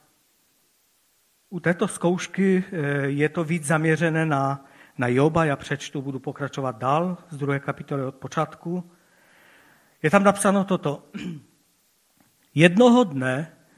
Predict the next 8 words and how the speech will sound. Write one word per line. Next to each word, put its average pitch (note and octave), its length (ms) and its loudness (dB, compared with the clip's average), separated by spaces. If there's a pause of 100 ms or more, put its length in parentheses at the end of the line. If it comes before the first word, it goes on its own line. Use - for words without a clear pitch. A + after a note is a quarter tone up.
(120)
když D3 260 2
synové G3+ 540 2
boží F3 300 0
přišli, E3+ 480 -6
aby D3 180 -4
předstoupili D3+ 640 -2
před C#3 240 -6
Hospodina, D3 840 -4